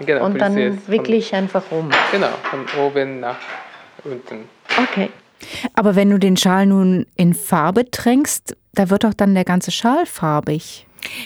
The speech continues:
Speaker 2: Ja, wenn man alles abgebunden hat und dann das Ganze direkt in Farbe taucht,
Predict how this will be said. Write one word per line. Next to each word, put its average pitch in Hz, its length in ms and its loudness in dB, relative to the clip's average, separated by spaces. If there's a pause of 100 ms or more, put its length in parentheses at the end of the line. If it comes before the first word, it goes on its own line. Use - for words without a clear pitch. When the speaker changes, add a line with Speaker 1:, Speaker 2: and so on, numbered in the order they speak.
(120)
Speaker 2:
Ja, 196 400 2
wenn 233 140 2
man 196 160 2
alles 190 280 2
abgebunden 240 720 0
hat 233 220 0
und 196 260 0
dann 262 280 0
das 233 180 -2
Ganze 226 320 0
direkt 214 380 -2
in 196 160 0
Farbe 196 340 -2
taucht, - 500 -4